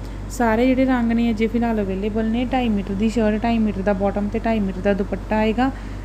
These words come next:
ਲੈਂਥ ਵੀ ਪੂਰੀ ਹੈ, ਲੈਂਥ ਕੋਈ ਘੱਟ ਨਹੀਂ ਹੈ, ਪੂਰੀ ਲੈਂਥ ਆਏਗੀ। ਇਹਨਾਂ ਵਿੱਚ ਰੰਗ ਜਿਹੜੇ ਜਿਹੜੇ ਹੈਗੇ ਨੇ, ਮੈਂ ਇੱਥੇ ਐਡ ਕੀਤੇ ਨੇ। ਤੁਸੀਂ ਇਹਨਾਂ ਦੇ ਬਾਰੇ ਵਿੱਚ ਹੋਰ ਕੋਈ ਕੁਐਰੀ ਕਰਨਾ ਚਾਹੁੰਦੇ ਹੋ ਤਾਂ ਨੰਬਰ 'ਤੇ ਤੁਸੀਂ ਮੈਨੂੰ ਮੈਸੇਜ ਕਰ ਦਿਓ। ਇਹ ਵਾਲੇ ਜਿਹੜੇ ਸੂਟ ਨੇ, ਇਹ ਤੁਹਾਨੂੰ ਗਿਆਰਾਂ ਸੌ ਰੁਪਏ ਦੇ ਵਿੱਚ ਮਿਲਣਗੇ।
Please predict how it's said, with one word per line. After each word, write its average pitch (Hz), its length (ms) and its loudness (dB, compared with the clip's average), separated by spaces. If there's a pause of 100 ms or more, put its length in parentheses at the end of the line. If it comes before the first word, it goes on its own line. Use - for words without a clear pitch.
(100)
ਲੈਂਥ 208 320 2
ਵੀ 262 80 6
ਪੂਰੀ 254 400 2
ਹੈ, 262 120 4
ਲੈਂਥ 233 280 2
ਕੋਈ 233 180 -2 (100)
ਘੱਟ 233 240 -2
ਨਹੀਂ 208 220 0
ਹੈ, 240 60 -2
ਪੂਰੀ 220 280 0
ਲੈਂਥ 214 380 0
ਆਏਗੀ। 240 440 4 (1160)
ਇਹਨਾਂ 240 260 4
ਵਿੱਚ 277 160 2
ਰੰਗ 233 280 2
ਜਿਹੜੇ 240 200 2
ਜਿਹੜੇ 269 220 2
ਹੈਗੇ 247 240 2
ਨੇ, 233 100 0
ਮੈਂ 233 140 2
ਇੱਥੇ 233 160 0
ਐਡ 202 180 2
ਕੀਤੇ 202 320 -2
ਨੇ। 247 140 2
ਤੁਸੀਂ 254 340 0
ਇਹਨਾਂ 247 180 2
ਦੇ 254 100 2
ਬਾਰੇ 226 240 2
ਵਿੱਚ 233 180 0
ਹੋਰ 233 240 0
ਕੋਈ 202 140 -2
ਕੁਐਰੀ 226 280 0
ਕਰਨਾ 226 320 0
ਚਾਹੁੰਦੇ 226 360 0
ਹੋ 277 120 2 (480)
ਤਾਂ 247 80 0
ਨੰਬਰ 220 240 2
'ਤੇ 240 180 2
ਤੁਸੀਂ 247 220 0
ਮੈਨੂੰ 247 180 4
ਮੈਸੇਜ 226 360 0
ਕਰ 233 180 0
ਦਿਓ। 233 160 2
ਇਹ 233 220 0
ਵਾਲੇ 254 200 0
ਜਿਹੜੇ 233 240 0
ਸੂਟ 226 280 -2
ਨੇ, 247 140 2
ਇਹ 233 60 -2
ਤੁਹਾਨੂੰ 240 240 0
ਗਿਆਰਾਂ 202 300 2
ਸੌ 214 120 -2
ਰੁਪਏ 214 220 -2
ਦੇ 214 100 0
ਵਿੱਚ 220 200 -2
ਮਿਲਣਗੇ। 214 500 0